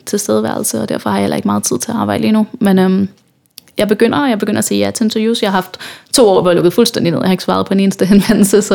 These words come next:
øh, nu er jeg begyndt at åbne lidt op igen. Jeg har lidt mere rum, og så, øhm, prøver jeg at være lidt mere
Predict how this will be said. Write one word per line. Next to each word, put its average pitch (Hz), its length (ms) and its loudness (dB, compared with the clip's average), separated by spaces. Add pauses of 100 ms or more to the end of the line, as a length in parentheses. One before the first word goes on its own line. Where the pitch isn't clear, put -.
øh, 202 80 0
nu 196 60 0
er 208 40 0 (440)
jeg 240 120 2
begyndt 220 220 2
at 208 40 4
åbne 214 160 0
lidt 214 160 0
op 214 120 -2
igen. 214 180 -2
Jeg 107 80 -2
har 202 120 0
lidt - 120 -4
mere 214 100 -2
rum, - 280 -2
og - 160 -8
så, - 100 -4
øhm, 196 320 -2 (800)
prøver 247 140 0
jeg 214 40 2
at 202 60 2
være 190 80 0
lidt 196 120 -4
mere 208 140 -6